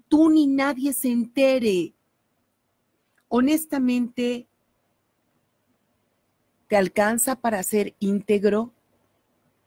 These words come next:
¿Te alcanza para hacer lo correcto,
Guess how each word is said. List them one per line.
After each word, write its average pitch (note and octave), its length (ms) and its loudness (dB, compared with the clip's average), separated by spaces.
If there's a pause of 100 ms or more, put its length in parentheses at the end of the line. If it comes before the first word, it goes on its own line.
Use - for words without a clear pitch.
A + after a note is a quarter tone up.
(560)
¿Te G#3+ 80 2
alcanza A#3 680 0
para G#3 320 -2
hacer G#3+ 360 -2
lo A3+ 180 -2
correcto, G3+ 840 -2